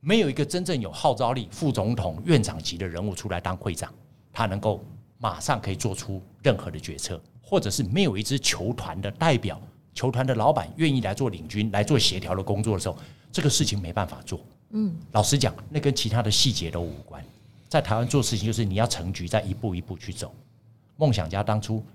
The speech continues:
Speaker 1: 也是进入之后，再一步一步改善。每支球队都一样。
Speaker 2: 嗯。
Speaker 1: 我相信富邦即使今年加入A B L，他的球员也会盘整，他的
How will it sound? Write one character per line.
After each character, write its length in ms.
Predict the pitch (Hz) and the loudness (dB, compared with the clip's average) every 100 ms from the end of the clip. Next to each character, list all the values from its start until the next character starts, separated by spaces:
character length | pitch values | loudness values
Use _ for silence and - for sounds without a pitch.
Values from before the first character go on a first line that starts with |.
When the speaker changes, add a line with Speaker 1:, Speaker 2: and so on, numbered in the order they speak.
| - | -10
Speaker 1:
也 120 | 92 | -4
是 160 | - | -2
进 260 | 123 - 160 | 0 4 4
入 160 | 131 110 | 4 2
之 160 | - | -2
后， 160 | 104 110 | -2 0
再 160 | 104 117 | 0 0
一 120 | 104 | 0
步 220 | 135 110 | 0 -2
一 20 | |
步 160 | 98 104 | 0 -2
改 180 | - - | -4 -4
善。 240 | - - - | -6 -6 -10
每 160 | - 120 | -2 0
支 140 | 175 | 2
球 180 | 202 120 | 0 0
队 100 | 131 | 0
都 220 | 120 139 | 2 2
一 120 | 113 98 | 2 0
样。 140 | 107 - - | -2 -4 -6
Speaker 2:
嗯。 220 | 254 226 | -4 -2
Speaker 1:
我 80 | 165 | 0
相 180 | 123 190 | 4 4
信 120 | 202 | 2
富 180 | 165 202 | 2 4
邦 180 | 160 160 | 6 4
即 160 | 147 | 0
使 160 | 156 101 | -2 -2
今 180 | - 143 | -2 0
年 140 | 110 | 0
加 180 | 110 120 | 0 0
入 140 | 120 | 0
A 100 | 117 | -2
B 160 | 110 107 | -2 -2
L， 140 | 98 - - _ _ | -4 -8 -20 _ _
他 140 | 190 | 0
的 80 | 185 | 2
球 200 | 113 123 | 2 0
员 120 | 123 | -2
也 80 | 92 | -2
会 100 | 131 | -4
盘 180 | 92 90 | -4 -6
整， 160 | 90 - - _ _ _ _ _ _ | -8 -10 -20 _ _ _ _ _ _
他 120 | 175 | 2
的 140 | 165 | 2